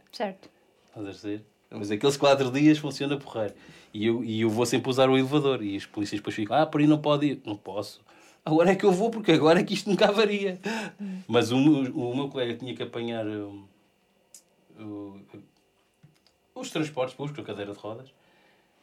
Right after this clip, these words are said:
Speaker 2: Desde o quarenta e dois que vai à ajuda e que tem lá, e que eles sabem que no mínimo por dia sai uma pessoa com cadeira de rodas, no mínimo uma,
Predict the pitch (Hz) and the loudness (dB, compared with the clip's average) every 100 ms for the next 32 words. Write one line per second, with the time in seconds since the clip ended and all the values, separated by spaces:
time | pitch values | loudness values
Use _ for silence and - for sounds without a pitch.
0 | _ _ _ _ _ 110 127 156 151 156 | _ _ _ _ _ _ -4 -2 -2 -2
1 | 180 170 127 104 92 - - 104 117 117 | -2 -2 -2 -4 -8 -16 -18 -8 -4 0
2 | 120 117 95 87 - _ _ _ _ _ | -2 -2 -10 -14 -20 _ _ _ _ _
3 | _ _ _ _ _ 104 - 101 117 110 | _ _ _ _ _ -20 -16 -10 -6 -4
4 | 92 87 110 - 104 - 131 160 - 151 | -4 -8 -20 -20 -20 -4 2 2 2 0
5 | 101 92 92 _ - 143 185 151 113 104 | 0 -2 -14 _ -2 0 4 2 2 -4
6 | 104 - _ 120 117 107 95 - 110 117 | -6 -12 _ -10 -6 -6 -8 -4 -4 -4
7 | 120 117 107 107 110 113 104 - 104 98 | -8 -10 -8 -8 -6 -6 -8 -8 -10 -10
8 | 117 - _ _ _ _ 110 190 160 156 | -16 -20 _ _ _ _ -6 -2 0 -2
9 | 131 107 98 | -2 -8 -12